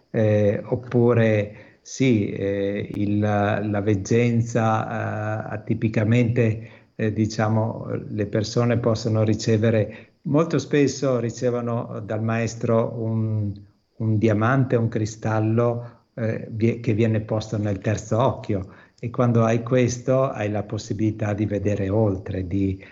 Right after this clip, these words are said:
di vedere in maniera cristallina, eh, quello che hai intorno a te. Eh,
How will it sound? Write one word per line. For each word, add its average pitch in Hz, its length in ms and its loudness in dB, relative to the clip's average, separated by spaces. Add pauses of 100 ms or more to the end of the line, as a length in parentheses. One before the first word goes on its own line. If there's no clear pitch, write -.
(140)
di 107 120 2
vedere 104 400 4
in 101 120 2
maniera 104 580 0
cristallina, 110 1300 0 (100)
eh, 101 460 -2
quello 104 280 2
che 104 160 -2
hai 95 200 0
intorno 98 460 -2
a 92 40 -2
te. 92 360 -2 (360)
Eh, 101 720 2